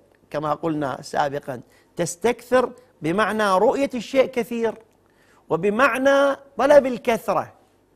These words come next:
طلب الكثرة. آه، بعض المفسرين يرون مثل: "ولا تمنن تستكثر"، يعني لا تعطي لتعطى أكثر منها.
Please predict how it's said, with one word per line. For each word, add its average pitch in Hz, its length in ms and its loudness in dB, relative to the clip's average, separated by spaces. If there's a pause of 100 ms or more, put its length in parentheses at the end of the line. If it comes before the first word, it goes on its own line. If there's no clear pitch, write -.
(880)
طلب 214 260 4
الكثرة. 143 540 -2 (840)
آه، - 680 -12
بعض 160 340 -2
المفسرين 240 440 -2
يرون 208 440 4 (340)
مثل: 180 260 -4
"ولا 175 300 2
تمنن 175 680 -8
تستكثر"، 220 840 -4 (420)
يعني 160 200 -4
لا 185 240 2
تعطي 254 580 -2
لتعطى 226 680 -2
أكثر 185 380 -2
منها. 151 360 -4